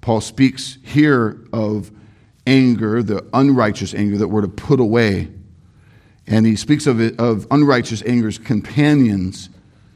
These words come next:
that bring real damage to our life and testimony. Look at verse thirty-one with me, Ephesians four thirty-one. "Let all bitterness and wrath and anger and clamor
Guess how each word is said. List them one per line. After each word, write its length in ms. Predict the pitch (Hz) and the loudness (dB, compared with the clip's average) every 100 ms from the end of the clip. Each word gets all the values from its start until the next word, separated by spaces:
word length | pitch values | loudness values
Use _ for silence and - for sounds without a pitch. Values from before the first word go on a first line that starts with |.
| _ _ _ _ _ | _ _ _ _ _
that 120 | 123 | -4
bring 240 | 107 120 117 | -2 0 2
real 180 | 143 143 | 2 0
damage 580 | 98 127 147 135 101 | 0 0 2 0 -2
to 120 | - 117 | -2 0
our 140 | 110 | 0
life 280 | 110 110 107 | 0 0 -2
and 120 | 98 | -2
testimony. 540 | 123 110 - 98 92 | 0 -2 -2 -4 -2
Look 180 | 95 123 | -2 -4
at 80 | 143 | -2
verse 180 | 127 117 | -4 -2
thirty-one 380 | 117 107 101 98 | -2 -2 -2 -2
with 160 | 98 | -4
me, 120 | 92 | -6
Ephesians 380 | 85 123 123 120 | -4 -4 -2 -4
four 220 | - 110 | -2 -2
thirty-one. 560 | 101 101 98 104 101 95 - - - | -2 -2 -2 0 -2 -4 -10 -20 -8
"Let 180 | 110 139 | 0 2
all 200 | 143 196 | 4 2
bitterness 960 | 151 170 190 160 127 135 - - - - _ - | 2 0 2 2 2 0 -4 -10 -14 -20 _ -6
and 200 | 123 120 | -2 0
wrath 640 | 120 127 147 175 - - _ _ _ _ _ | 2 4 2 0 -10 -20 _ _ _ _ _
and 240 | 117 123 - | 0 0 2
anger 640 | 135 139 113 107 120 147 - - _ _ | 2 2 2 -2 -2 -6 -14 -20 _ _
and 200 | 107 113 | -2 -2
clamor 680 | - - 147 139 117 104 123 | -2 0 2 2 0 -2 -6